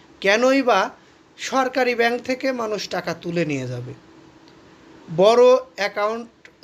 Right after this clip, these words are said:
যাদের রয়েছে, বড় গ্রাহক যারা, বড় আমানতকারীরা যারা রয়েছে, তাদের আমানতের পুরো টাকা তো পরিশোধ করবে না বা এখন করা সম্ভবও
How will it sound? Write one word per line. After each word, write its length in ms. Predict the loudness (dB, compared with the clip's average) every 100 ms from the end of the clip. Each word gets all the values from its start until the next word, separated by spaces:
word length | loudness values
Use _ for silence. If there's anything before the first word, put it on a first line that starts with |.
| -6
যাদের 300 | -4 -2 -4 -2
রয়েছে, 320 | -4 -4 -6 -4 -2
বড় 160 | 0 0 -4 -10 -6
গ্রাহক 320 | -4 -2 -4 -4
যারা, 180 | -4 -4 -2
বড় 140 | -2 -2 -4
আমানতকারীরা 720 | -4 -6 -8 -10 -8 -6 -6 -4
যারা 160 | -4 -2
রয়েছে, 400 | -2 -2 -4 -8 -12 -20 -20 -20 -8 -2
তাদের 260 | 0 0 0 -2
আমানতের 420 | -2 -4 -6 -8 -8
পুরো 180 | -4 -4
টাকা 180 | -2 -6 -4
তো 60 | -6 -6
পরিশোধ 360 | -6 -4 -6 -8 -8
করবে 260 | -6 -2 -2
না 60 | -4 -8 -14 -20 -20 -20 -4
বা 120 | 0 0 -2 -6
এখন 180 | -4 -6 -2
করা 180 | -2 -2 -4
সম্ভবও 480 | -6 -4 -4 -2